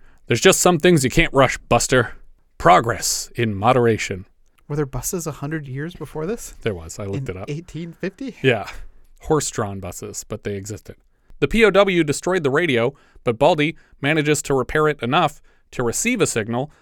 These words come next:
Speaker 1: but they can't broadcast with it. The voice coming through at them is positively apoplectic at the audacity of these soldiers using a radio that's broken.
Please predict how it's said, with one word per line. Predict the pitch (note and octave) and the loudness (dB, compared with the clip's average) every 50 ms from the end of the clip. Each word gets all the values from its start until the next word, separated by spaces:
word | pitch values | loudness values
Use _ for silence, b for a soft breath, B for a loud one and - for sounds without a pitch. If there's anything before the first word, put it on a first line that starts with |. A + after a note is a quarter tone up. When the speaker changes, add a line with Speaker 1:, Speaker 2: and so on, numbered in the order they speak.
| _ _ _ | _ _ _
Speaker 1:
but | - B2+ - | -10 -4 -4
they | A2+ | -4
can't | - - D3 C3 - | -2 -2 -4 -4 0
broadcast | - B2+ C3 C#3 B2+ - A2 F#2+ F2 - - - | 0 0 0 0 -2 -6 -10 -10 -10 -14 -16 -16
with | G2+ F#2 | -16 -16
it. | - - _ _ _ _ _ _ - _ - - | -16 -20 _ _ _ _ _ _ -20 _ -8 -6
The | B2+ A#2 | -4 2
voice | C3 D#3 E3 - | 2 2 2 2
coming | - E3+ D#3+ D3+ | 0 0 0 0
through | - - E3+ F3 E3+ | -4 -2 0 0 0
at | D3+ - | 2 2
them | C#3+ D3 D#3 - | 0 0 0 -2
is | - B2+ A2+ | -4 -4 -4
positively | - _ - - D#3+ E3 E3 D#3+ D#3+ - F3+ E3 E3 E3 D#3 - | -4 _ -4 0 2 2 2 2 0 0 0 0 2 0 0 0
apoplectic | - D#3 E3+ - D#3 C#3 - - G3 G#3 - - A2+ A2 - - | 0 0 0 0 -2 -4 0 0 0 0 0 0 -4 -4 -4 -4
at | B2+ A#2 | -8 -6
the | - C3 - | -4 -4 0
audacity | B2 C3 B2+ - C3+ D3 D3+ - - C#3 C3+ C3 | 0 0 2 4 4 4 4 4 0 -2 0 0
of | B2 B2 B2 | -2 -2 -2
these | B2+ C3 B2 - | 0 -2 -2 0
soldiers | - D3 C#3+ C3+ C3 A#2 A2 A#2 | 0 0 0 2 0 -2 -2 -2
using | A#2+ B2 B2 B2+ A#2+ | -2 -2 -2 -2 -4
a | G#2+ | -2
radio | G#2+ A#2 B2+ B2 A#2+ A#2+ A2 | 0 0 0 2 2 0 0
that's | G#2+ G2+ - | -2 -4 -10
broken. | - - A2 A2 A2 - - F#2+ F#2 - | -8 -8 -6 -6 -6 -8 -10 -14 -14 -14